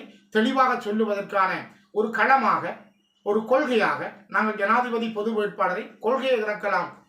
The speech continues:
என்ற விடயத்திலே அதிகமான கரிசனை கொள்ளப்பட்டிருக்கிறது. ஆகவே அந்த கரிசனை பேச்சுக்களில் நடைபெற்று கொண்டிருக்கின்றதை தவிர முடிவுகளாக எட்டப்படவில்லை. இருந்தாலும் எங்களுடைய கட்சியும் நான் நினைக்கிறேன் அடுத்தடுத்த சந்திப்புகளோடு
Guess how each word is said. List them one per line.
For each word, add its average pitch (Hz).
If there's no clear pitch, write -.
என்ற 202
விடயத்திலே 202
அதிகமான 208
கரிசனை 180
கொள்ளப்பட்டிருக்கிறது. 143
ஆகவே 220
அந்த 226
கரிசனை 233
பேச்சுக்களில் 226
நடைபெற்று 233
கொண்டிருக்கின்றதை 190
தவிர 160
முடிவுகளாக 220
எட்டப்படவில்லை. 175
இருந்தாலும் 214
எங்களுடைய 240
கட்சியும் 226
நான் 202
நினைக்கிறேன் 214
அடுத்தடுத்த 190
சந்திப்புகளோடு 180